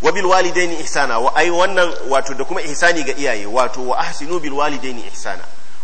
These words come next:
Ku kyautata ma iyaye. Shi yasa nan Allah madauka saboda wato bir, saboda matsayin iyaye. Sai Allah bai ce kada ku, kada ku mugusta ma iyaye ba. Saboda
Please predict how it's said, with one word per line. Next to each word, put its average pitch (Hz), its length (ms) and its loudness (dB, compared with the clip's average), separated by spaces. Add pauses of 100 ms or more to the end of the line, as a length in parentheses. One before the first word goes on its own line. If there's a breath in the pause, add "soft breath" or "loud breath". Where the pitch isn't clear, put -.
Ku 135 80 -2
kyautata 165 520 0
ma 143 100 -2
iyaye. 113 340 -2 (1400)
Shi 151 200 -2
yasa 170 260 2
nan 160 260 2
Allah 160 260 2
madauka 143 320 -2
saboda 160 440 0
wato 117 460 0 (100)
bir, 180 280 0
saboda 151 380 0
matsayin 185 440 0
iyaye. 135 320 0 (1400)
Sai - 240 -2
Allah 165 300 2
bai 123 160 -2
ce 151 160 -2
kada 151 240 0
ku, - 100 -2 (240)
kada 156 200 0
ku - 100 -2
mugusta 127 420 -2
ma 110 80 -2
iyaye 90 380 -2
ba. 80 100 -2 (1120)
Saboda 131 260 -2